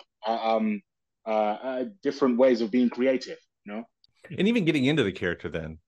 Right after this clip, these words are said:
Speaker 2: because, because that almost sounds exhausting, what you said right there, having to keep that separate. But even to be Bunny,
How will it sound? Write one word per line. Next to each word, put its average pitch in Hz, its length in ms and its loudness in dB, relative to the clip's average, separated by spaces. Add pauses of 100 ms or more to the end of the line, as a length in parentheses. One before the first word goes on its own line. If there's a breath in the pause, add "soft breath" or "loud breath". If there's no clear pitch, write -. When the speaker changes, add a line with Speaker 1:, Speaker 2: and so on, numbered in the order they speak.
Speaker 2:
because, 107 500 4 (540 loud breath)
because 127 260 4
that 190 220 6
almost 143 340 8
sounds 123 220 6
exhausting, 113 680 4
what 123 160 0
you 113 80 -2
said 110 180 2
right 101 180 4
there, 95 220 2
having 120 360 2
to 110 100 -6
keep 117 200 -8
that 107 180 -2
separate. 127 360 0 (200 loud breath)
But 165 120 0
even 214 300 2
to - 120 -2
be 151 420 -2 (480)
Bunny, 113 460 0